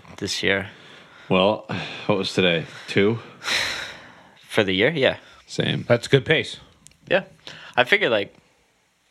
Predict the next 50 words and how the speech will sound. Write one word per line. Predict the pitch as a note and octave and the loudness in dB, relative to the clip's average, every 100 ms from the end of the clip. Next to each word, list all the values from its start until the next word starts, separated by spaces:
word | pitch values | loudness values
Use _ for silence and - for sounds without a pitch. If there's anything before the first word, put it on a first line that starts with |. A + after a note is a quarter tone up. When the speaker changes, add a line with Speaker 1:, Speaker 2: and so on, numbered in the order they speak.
| _ _ _ _ - | _ _ _ _ -10
Speaker 1:
like, | F2+ - | -8 -8
five | - F#2+ G2 F#2+ | 0 2 2 -2
a | |
month | F#2+ F#2+ G2+ | -6 -6 -6
in | G2 | -10
the | F#2+ | -10
summer. | - G2 A2+ B2+ - _ _ | -4 -2 -2 -4 -10 _ _
Speaker 3:
Sure. | - A3 - - - | 2 2 2 -8 -2
Yeah, | E3 G2+ - | 0 0 2
reasonable. | A#2+ A#2+ C3 E3 | 0 2 0 2
Speaker 1:
I | - | 2
also | D3 - | 2 4
don't | D3 A#2 | 4 4
wanna, | F#2 | 2
like, | F2+ - | 0 0
kill | - G#2+ | 0 0
myself | E2 C2+ - D#2+ - | 0 -2 0 -2 -2
and, | F2+ | -4
like, | E2 | -4
Speaker 3:
Yeah. | |
Speaker 1:
feel | - G#2 | 0 0
like | F#2 F#2 | 0 0
I | G#2+ | 0
need | F#2+ F#2 | -2 -4
to | F#2 | -4
do | F#2 G2 | -2 0
it. | F#2+ - - | -2 -4 -6
Speaker 3:
Right. | C3+ - - - _ _ _ _ _ _ _ _ - | -6 -6 -14 -20 _ _ _ _ _ _ _ _ 2
Speaker 1:
Or | G2+ | 4
I | G2+ | 4
could | G2+ - - | 0 -8 -6
Speaker 2:
Twenty-eight | - G#2 G#2 A#2 | 2 4 6 4
more. | A#2+ G2+ E2 - | 4 2 0 -4
Speaker 1:
I | G#2 | -4
could | G2 G2+ | -2 2
Speaker 3:
Yeah, | A#2 | 2
Speaker 1:
get, | |
Speaker 3:
a | E3+ | 4
Speaker 1:
like | |
Speaker 3:
ride | A3 C4 | 4 4
like | A3+ F3+ | 2 2
we | E3+ | 2
did | D3+ D#3 | 2 2
today | C#3+ D#3+ | 4 4
is | C3 | 2
pretty | - C3+ | 0 0
sustainable, | A#2 A#2 - D3 G2+ F2 | 0 -2 0 -2 -2 -6
I | D#2+ | -8
think. | - - | -6 2
Speaker 1:
Yeah, | F3 | 2